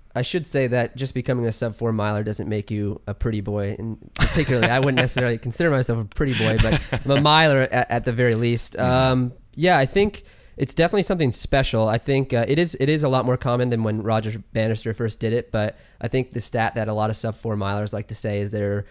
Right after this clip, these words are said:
Speaker 1: have been more people to summit Mount Everest than go under four minutes in the mile. So
Speaker 2: Wow.
Speaker 1: it's a little bit of, yeah, uh, clout with that. But, um, yeah, when you're running the mile, um, there's definitely a lot of stress and focus on the third lap. So for instance, when I ran my, um,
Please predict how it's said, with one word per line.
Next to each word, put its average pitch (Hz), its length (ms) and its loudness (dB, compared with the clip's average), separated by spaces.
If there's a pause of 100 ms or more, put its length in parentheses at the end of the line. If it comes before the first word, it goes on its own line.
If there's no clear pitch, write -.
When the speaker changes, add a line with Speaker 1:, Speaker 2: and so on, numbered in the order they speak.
(180)
Speaker 1:
have 107 80 -6
been 110 100 0
more 127 220 2
people 131 260 -2
to 104 80 -4
summit 113 320 -4
Mount 104 160 -2
Everest 113 380 -2
than 107 100 -4
go 104 160 -4
under 101 140 -2
four 110 200 -4
minutes 107 280 -4
in 110 40 -6
the 101 60 -4
mile. 104 300 -4
So - 60 0
Speaker 2:
Wow. 101 460 2
Speaker 1:
it's - 120 -4
a 143 60 2
little 143 240 2
bit 131 140 2
of, 123 220 0
yeah, 123 320 2 (100)
uh, 120 420 0 (160)
clout 123 340 0
with - 160 -6
that. 123 420 -2
But, 117 180 0
um, 117 460 2
yeah, 180 160 2
when 165 160 2
you're 156 160 2
running 185 240 2
the 147 80 2
mile, 123 640 2
um, 107 480 0 (400)
there's 117 160 -2
definitely 135 280 2
a 147 40 2
lot 131 140 2
of 113 60 0
stress - 640 -2
and 113 160 -6
focus 113 600 -4
on 104 360 -2
the 101 80 -6
third 113 280 -2
lap. 101 380 -2
So 113 180 -4
for 117 160 -2
instance, 113 340 -4
when 117 80 -2
I 110 80 0
ran 110 240 0
my, 101 380 -2 (280)
um, 98 420 -2